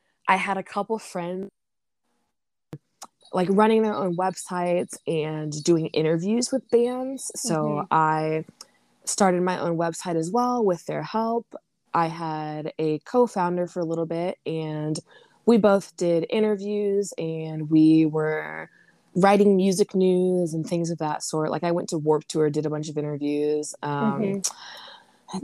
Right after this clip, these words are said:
Speaker 1: Album reviews, things like that, just as a way to get my foot in the door. And that is how I got into concert photography, as well as just, like, um,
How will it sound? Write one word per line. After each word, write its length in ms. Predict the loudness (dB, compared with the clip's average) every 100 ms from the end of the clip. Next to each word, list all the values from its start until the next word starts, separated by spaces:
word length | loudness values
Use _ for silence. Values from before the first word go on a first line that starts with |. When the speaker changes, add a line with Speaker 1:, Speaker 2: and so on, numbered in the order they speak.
| -12 _
Speaker 1:
Album 420 | 6 6 6 6
reviews, 460 | 6 8 8 6 4
things 280 | 4 4 4
like 140 | 2
that, 280 | 4 6 4
just 260 | 2 2 0
as 120 | 2
a 60 |
way 140 | 2 2
to 100 | 2
get 140 | -2
my 140 | -4 -8
foot 260 | -4 -2
in 80 | -2
the 80 | -4
door. 440 | -4 -4 -2 -4 -2
And 200 | -2 -2
that 260 | -2 -4
is 160 | -6 -6
how 200 | -6 -4
I 80 | -2
got 140 | -4
into 160 | -4 -8
concert 420 | -8 -6 -4 -4
photography, 680 | -2 0 0 0 2 4
as 160 | 2 0
well 400 | 0 2 2 2
as 240 | 0 0 0
just, 220 | -4 -4
like, 180 | -4 -2
um, 340 | -4 -4 -8